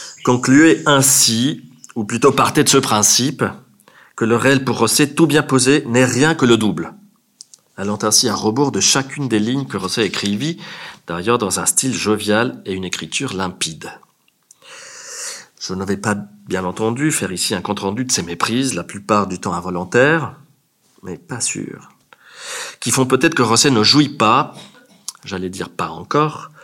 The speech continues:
de la reconnaissance qu'elle mérite à mes yeux indéniablement.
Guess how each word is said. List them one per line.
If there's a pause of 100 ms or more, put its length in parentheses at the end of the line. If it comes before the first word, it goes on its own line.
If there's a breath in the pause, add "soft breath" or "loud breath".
(380 loud breath)
de
la
reconnaissance
qu'elle
mérite
à
mes
yeux
indéniablement.